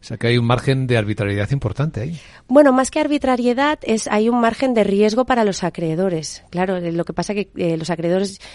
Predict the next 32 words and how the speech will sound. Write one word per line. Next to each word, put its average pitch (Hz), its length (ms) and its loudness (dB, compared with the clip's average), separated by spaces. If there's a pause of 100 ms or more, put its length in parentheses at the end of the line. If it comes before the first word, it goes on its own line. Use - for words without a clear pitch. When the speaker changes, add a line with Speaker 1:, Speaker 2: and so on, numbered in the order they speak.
(220)
Speaker 2:
claro, 196 220 2
no, 185 160 2
tú 196 120 -4
no 208 120 2
puedes 220 160 0
decir 190 240 -2
a 180 60 0
un, 180 280 0
a 170 80 -4
un 165 440 -2
acreedor, 165 420 -2
"Oye, 202 280 -4 (100)
mira, 185 560 2
revisa 208 340 2
de 247 100 4
todos 285 300 -2
tus 277 140 -4
clientes 262 360 -4
cada 233 260 -4
día 220 160 -2
el 214 100 -2
boe 254 180 0
a 226 60 -2
ver 202 120 -4
si 220 180 -6
sale, 196 460 -4 (380)
eh, 190 320 2
un 190 140 2
concurso 185 420 -2
sin 165 160 -2
Speaker 1:
Imposible. 165 320 -2
Speaker 2:
masa". - 80 -14